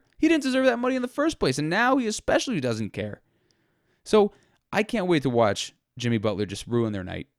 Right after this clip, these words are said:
Uh, I'm super excited for that. I will be watching that N B A League Pass wherever I need to watch it.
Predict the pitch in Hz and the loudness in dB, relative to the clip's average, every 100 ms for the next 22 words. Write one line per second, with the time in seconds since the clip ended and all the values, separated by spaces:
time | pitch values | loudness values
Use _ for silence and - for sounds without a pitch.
0 | - 107 104 101 101 110 - - - 101 | -6 -2 0 -2 -4 -8 -4 -4 -2 -6
1 | 98 90 - 92 92 - _ _ _ _ | -6 -8 -6 -4 -6 -8 _ _ _ _
2 | _ _ _ _ - 123 107 107 98 101 | _ _ _ _ -4 -2 -2 -2 0 -2
3 | 101 95 95 - - 107 104 98 - 98 | -4 -4 -4 -6 -6 -4 -2 -4 -2 -2
4 | 98 - - 95 107 104 101 95 92 - | -2 -6 -14 -4 0 0 0 -2 -4 -6
5 | 101 95 90 90 - 90 | -6 -4 -4 -4 -6 -10